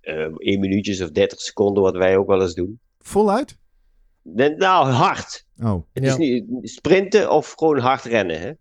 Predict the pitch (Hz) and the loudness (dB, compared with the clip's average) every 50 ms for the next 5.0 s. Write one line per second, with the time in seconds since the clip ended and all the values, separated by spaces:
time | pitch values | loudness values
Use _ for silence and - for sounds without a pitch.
0 | _ _ _ 117 110 110 139 165 _ _ _ _ _ _ _ _ _ - 117 110 | _ _ _ -8 -6 -6 -6 -8 _ _ _ _ _ _ _ _ _ 0 0 0
1 | - - - 113 113 113 117 120 135 151 147 - 139 147 160 - - 107 98 95 | 0 2 2 2 4 4 4 2 2 2 2 4 4 4 4 2 2 2 2 2
2 | 98 101 101 - _ _ - 76 76 85 87 80 - _ _ _ _ _ _ _ | 2 0 -4 -10 _ _ -12 -8 -6 -4 -4 -6 -6 _ _ _ _ _ _ _
3 | _ _ - 127 135 123 - - - 92 98 92 92 92 90 87 82 80 76 - | _ _ -2 0 0 0 -2 -6 -4 -2 0 2 2 0 0 -2 -4 -4 -6 -6
4 | - - 131 131 - 113 90 85 87 85 80 80 78 - 82 85 80 80 80 80 | -6 -6 -2 0 2 2 2 2 0 0 -2 -2 -4 -2 -2 -2 0 0 -2 -4